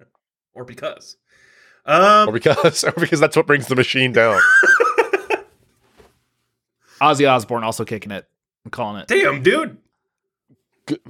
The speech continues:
Speaker 2: honestly, good
Speaker 1: Well,
Speaker 2: one.
Speaker 1: Ozzy Osbourne's gonna live this year. That's my, that's, everyone you think is gonna die, I think is gonna live.
Speaker 2: But, but Gary Busey's not.
Speaker 1: No, Gary. Uh, thanks everybody for listening to, uh, Radish Look Ahead,
Speaker 2: <laughs>
Speaker 1: sponsored,
Speaker 2: You're gonna end it on a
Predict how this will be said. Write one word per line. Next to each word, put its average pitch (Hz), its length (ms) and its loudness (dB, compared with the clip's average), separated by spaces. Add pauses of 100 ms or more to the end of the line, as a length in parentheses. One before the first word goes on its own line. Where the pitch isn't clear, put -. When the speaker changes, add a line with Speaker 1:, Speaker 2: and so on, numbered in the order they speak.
Speaker 2:
honestly, 180 380 0
good 131 200 2
Speaker 1:
Well, 226 160 2
Speaker 2:
one. 202 160 2
Speaker 1:
Ozzy 226 160 2
Osbourne's 208 300 0
gonna 180 160 0
live 160 220 2
this 107 200 -8
year. 104 180 -16
That's 147 220 0
my, 147 200 2
that's, 143 360 0 (180)
everyone 156 500 0
you 160 80 -6
think 160 200 -4
is - 100 -8
gonna 135 180 -2
die, 123 320 4
I 123 40 2
think 127 180 -4
is 117 80 -8
gonna 113 180 -6
live. 107 120 -2
Speaker 2:
But, - 240 0
but 139 160 2
Gary 139 280 2
Busey's 110 420 -2
not. 85 200 -8
Speaker 1:
No, 104 500 -4
Gary. 117 500 2 (1120)
Uh, 165 320 4
thanks 196 240 0
everybody 185 360 2
for 185 180 -4
listening 160 360 -6
to, 156 340 -6
uh, 156 200 0
Radish 151 320 2 (140)
Look 165 160 0
Ahead, 160 300 2
Speaker 2:
<laughs> - 0 -
Speaker 1:
sponsored, - 420 2
Speaker 2:
You're 427 100 -2
gonna 494 240 2
end 523 100 4
it 480 260 2
on 480 100 0
a 453 40 4